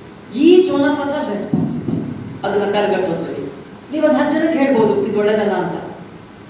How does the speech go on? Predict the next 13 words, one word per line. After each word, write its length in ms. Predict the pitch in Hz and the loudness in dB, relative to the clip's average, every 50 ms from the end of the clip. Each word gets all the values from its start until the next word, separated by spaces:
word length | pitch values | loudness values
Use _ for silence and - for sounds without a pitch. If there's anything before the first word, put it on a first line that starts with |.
| - - | -10 -6
ಆ 140 | 233 233 233 | -4 -2 0
ತಪ್ಪು 300 | 269 262 - - 170 - | 0 2 4 4 4 4
ದಾರಿನ 460 | - 254 - - 311 311 294 269 262 | 4 4 2 2 0 0 0 0 0
ಹಿಡಿತಾ 180 | 294 - 302 302 | 0 0 0 0
ಇರೋರ್ನ 380 | 294 294 294 285 285 - 277 | 2 2 2 2 0 0 0
ನೀವು 160 | - - - - | 0 0 0 -2
ಸ್ಟಾಪ್ 240 | - 254 262 - | -4 -4 -6 -6
ಮಾಡ್ಬೋದು, 580 | 214 202 202 185 175 175 175 175 175 - - - - - - - - - - - - - - - - - - - - - - - - - - - - 247 | -6 -6 -6 -6 -6 -6 -8 -8 -8 -10 -10 -12 -14 -18 -20 -20 -20 -20 -20 -20 -20 -20 -20 -20 -20 -20 -20 -20 -20 -18 -18 -18 -18 -18 -18 -14 -8 0
ನಿಮ್ಮ 140 | 254 254 | 2 2
ಮನೆಯವ್ರಿಗೆ 460 | 240 - 320 339 349 - - 302 294 - | 2 4 4 4 4 4 2 2 2 0
ನೀವು 460 | 262 269 226 214 - - - - - - - - - - - - - - - | 0 0 -2 -2 -4 -4 -6 -8 -10 -14 -16 -16 -18 -20 -20 -20 -20 -12 -6
ನಾಲೆಡ್ಜ್ 340 | 226 233 220 226 220 - - | -4 0 0 2 0 0 -2
ಕೊಡ್ಬೋದು, 640 | 214 202 180 175 170 170 170 165 165 170 - - | -4 -4 -4 -2 -2 -4 -4 -4 -6 -6 -8 -10